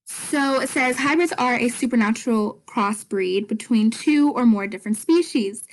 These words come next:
Two term is commonly used to describe a werewolf turned into a vampire because they were first type of hybrid to exist. However, they are not the only ones." Who knows?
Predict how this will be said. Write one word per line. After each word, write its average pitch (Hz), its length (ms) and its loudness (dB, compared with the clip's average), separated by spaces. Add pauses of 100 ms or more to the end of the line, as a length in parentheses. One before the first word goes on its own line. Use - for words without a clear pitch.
(380)
Two 349 200 4
term 277 400 2
is 240 480 2
commonly 226 560 4
used 196 520 -4
to 233 60 -12
describe 196 1080 -6
a 208 80 2
werewolf 208 460 0
turned 208 180 -4
into 233 180 2
a 302 60 2
vampire 220 400 0
because 240 400 -4
they - 160 -6
were - 400 -4
first 277 320 -2
type 240 340 -2
of 254 160 -2 (100)
hybrid 226 340 -2
to - 140 -4
exist. 247 600 2 (280)
However, 285 520 4 (280)
they 247 140 6
are 233 100 6
not 202 260 2
the 202 140 -6
only 190 360 -8
ones." 220 760 -10 (1120)
Who 277 80 10
knows? 240 580 2